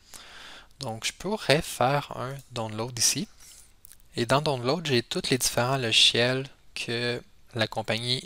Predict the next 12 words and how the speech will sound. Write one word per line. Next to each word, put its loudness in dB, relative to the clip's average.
JetBrains -2
fait. -2
Nous, -8
on -8
va 2
aller 2
choisir 0
WebStorm, -4
qui -2
est -6
juste -2
ici. 0